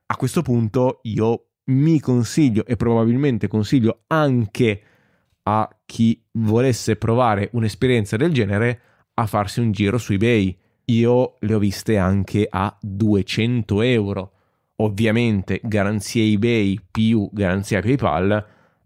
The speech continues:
magari se non veniamo scammati, ecco che ci portiamo a casa allo stesso prezzo dei nuovi AirPods quattro con cancellazione attiva del rumore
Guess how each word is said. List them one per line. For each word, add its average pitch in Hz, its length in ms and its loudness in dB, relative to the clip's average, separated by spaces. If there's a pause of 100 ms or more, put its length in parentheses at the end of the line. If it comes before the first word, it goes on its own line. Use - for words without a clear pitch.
magari 101 600 0 (160)
se - 240 -4
non 107 180 2
veniamo 101 340 0
scammati, 104 720 -2 (340)
ecco 98 400 -2
che 101 200 -2
ci - 140 -4
portiamo 107 320 -4
a 104 60 -2
casa 104 580 -4 (160)
allo 127 380 2
stesso - 640 0
prezzo 123 720 -4 (500)
dei 123 560 2
nuovi 120 800 2
AirPods 131 840 0 (180)
quattro 113 640 -2
con 127 320 0
cancellazione 110 1400 -2
attiva 107 500 0
del 104 160 0
rumore 120 640 0